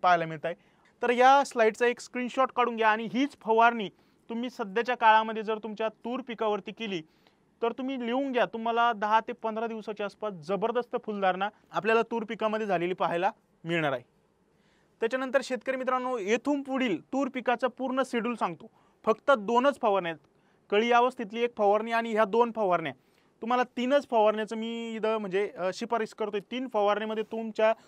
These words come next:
तूर पिकाचे उत्पादन तिथं चांगल्या प्रकारे निघणार आहे.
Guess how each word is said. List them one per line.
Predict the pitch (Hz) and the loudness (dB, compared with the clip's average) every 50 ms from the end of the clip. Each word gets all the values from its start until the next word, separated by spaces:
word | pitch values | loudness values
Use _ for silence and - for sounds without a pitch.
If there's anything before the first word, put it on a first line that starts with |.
| _ _ _ _ _ - | _ _ _ _ _ -4
तूर | 240 247 233 - | -4 -4 -4 -6
पिकाचे | 226 214 - 220 208 - 226 226 | -8 -6 -6 -6 -4 -4 -6 -6
उत्पादन | - - 190 196 - _ - 226 214 208 190 156 | -4 -4 -4 -4 -4 _ -2 0 0 0 -2 -4
तिथं | 147 190 190 214 220 - - | -4 -6 -4 -4 -4 -2 -4
चांगल्या | 214 190 190 196 208 | -4 -2 0 -2 0
प्रकारे | 180 208 190 208 196 190 | 0 -2 -2 -2 -2 -2
निघणार | 190 185 175 170 160 147 | -4 -4 -4 -2 -2 -2
आहे. | 131 | -2